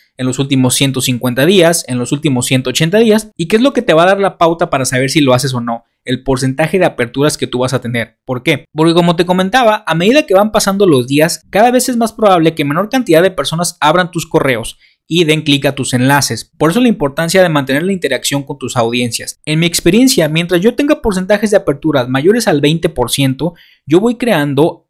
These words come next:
segmentos cada vez más amplios a medida que mis audiencias me lo vayan permitiendo.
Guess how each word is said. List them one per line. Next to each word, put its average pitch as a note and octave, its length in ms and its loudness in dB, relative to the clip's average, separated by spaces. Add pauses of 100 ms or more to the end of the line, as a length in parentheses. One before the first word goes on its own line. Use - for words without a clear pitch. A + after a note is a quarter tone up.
segmentos D3+ 840 -2
cada F3 320 2
vez D#3+ 200 2
más C#3+ 340 -2
amplios C3+ 640 -2
a C#3+ 120 -4
medida E3 340 2
que F#3+ 100 -2
mis C#3+ 280 0
audiencias C3+ 480 0
me C#3+ 80 -2
lo A#2+ 100 0
vayan A#2+ 300 -4
permitiendo. A#2 580 -18